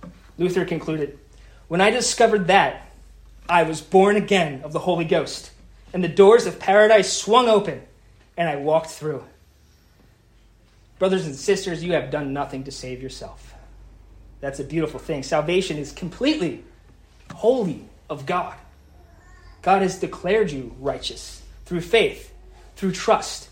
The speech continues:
in the only righteous one, Jesus Christ. You have been born again. You must be born again. Not only are you saved, and this is important, you have been declared righteous.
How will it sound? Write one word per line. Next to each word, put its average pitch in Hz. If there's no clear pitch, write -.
in 165
the 165
only 180
righteous 147
one, 120
Jesus 143
Christ. -
You 202
have 175
been 160
born 147
again. 143
You 147
must 175
be 151
born 135
again. 135
Not 190
only 208
are 185
you 170
saved, 143
and 151
this 170
is 151
important, 127
you 170
have 156
been 147
declared 139
righteous. -